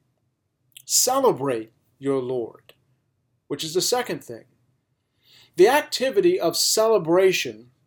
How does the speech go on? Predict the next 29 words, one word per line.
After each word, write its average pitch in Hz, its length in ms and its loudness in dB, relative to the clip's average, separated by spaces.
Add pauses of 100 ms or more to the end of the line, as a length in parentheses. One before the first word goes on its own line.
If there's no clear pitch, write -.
(1000)
is 165 180 0
seen 196 340 0
more 175 240 2
clearly 170 680 2 (580)
in 170 140 4
the 160 60 4
giving 175 580 6 (580)
of 147 160 2
the 151 80 -2
law 156 380 6
found 170 520 -2
in 147 200 -8
Deuteronomy 151 960 4 (460)
chapter 160 340 -4
five, 147 480 0
verses 147 380 -6
twelve 147 380 -2
through 135 160 -8
fifteen, 143 720 -2 (1160)
which - 560 2
for 190 140 2
the 175 80 2
most 269 420 -2
part 165 280 0
repeats 175 960 -2
what 175 200 -2
we 165 160 2
have 165 520 -4
in 156 320 -8